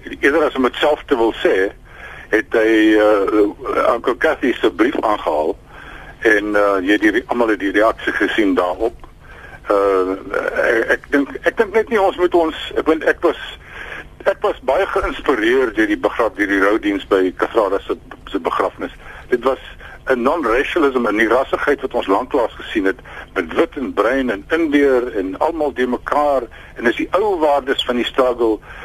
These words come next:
dis die, dis die Mandela se Zulu A N C wat ons gesien het, nie, nie die, die lot wat, wat nou onder Zuma daar was nie, maar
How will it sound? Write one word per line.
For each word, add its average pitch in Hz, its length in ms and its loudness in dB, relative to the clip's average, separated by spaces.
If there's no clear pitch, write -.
dis - 200 0
die, 110 280 2
dis 113 240 2
die 107 280 0
Mandela 110 640 0
se - 80 -6
Zulu 156 460 2
A 123 160 2
N 123 80 -8
C 131 100 2
wat 117 160 -2
ons 110 120 -4
gesien 127 280 0
het, 120 140 4
nie, 165 560 0
nie 156 220 2
die, 135 220 4
die 117 140 0
lot 120 260 2
wat, 107 160 -6
wat 98 200 0
nou 107 140 0
onder 107 220 0
Zuma 127 240 4
daar 98 260 2
was 85 100 -8
nie, 95 100 -2
maar 104 380 -2